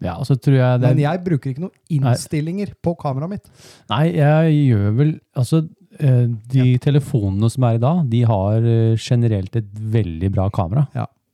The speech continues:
Speaker 1: Det skal mye til for ikke å ha et bra kamera på telefon.
Speaker 2: Ja.
Speaker 1: Og så tenker jeg det er veldig fint å ha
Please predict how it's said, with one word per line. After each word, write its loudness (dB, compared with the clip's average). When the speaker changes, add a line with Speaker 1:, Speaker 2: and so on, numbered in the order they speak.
Speaker 1:
Det -8
skal -2
mye -2
til 0
for -2
ikke -2
å -20
ha -2
et -4
bra -4
kamera -4
på -20
telefon. 0
Speaker 2:
Ja. -14
Speaker 1:
Og 0
så -20
tenker 0
jeg 0
det 2
er 2
veldig 0
fint -2
å 0
ha 0